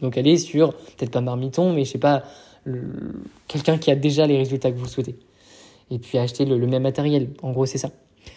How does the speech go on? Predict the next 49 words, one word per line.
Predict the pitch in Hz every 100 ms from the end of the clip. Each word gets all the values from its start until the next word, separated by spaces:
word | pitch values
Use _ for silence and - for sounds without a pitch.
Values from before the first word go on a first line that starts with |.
| - -
Donc | 151
voilà, | 127
je | 127
me, | 160 156
j'ai | 151 170
partagé | 175 180 165
beaucoup, | 147 214 247 220
beaucoup | 202 180
de |
choses | - 202 139
dans | 143
plein | 139 226 233
de, | 202 156 139 131 - - _ _ _ _ - -
de | 156
petites | 139 165
choses | 180 151
différentes. | 143 160 147 165
J'ai | 139
laissé, | 131 127 156 139
euh, | - - - - - - 139
mon |
cerveau | 135 165 151 170
vagabonder | 151 156 151 143 151 147 165
un | 160
petit | -
peu | 147
à |
droite | 135 135
à | 127
gauche. | 135 - - - - - - - _ _ -
J'espère | 160 170 156
vraiment | 170 269
que | -
ce | 170
petit, | 156 185 180 -
ce, | - 151 143 139 143 -
ce | - 147
genre | 175
de | 160
contenu | 156 147 170
vous | 151 143
plaît, | 143 151 180
vous | 151
booste, | 135 156 220 -
parce | 139 -
que | 135
c'est | 139
aussi | 131 -
le, | 165 139 127 120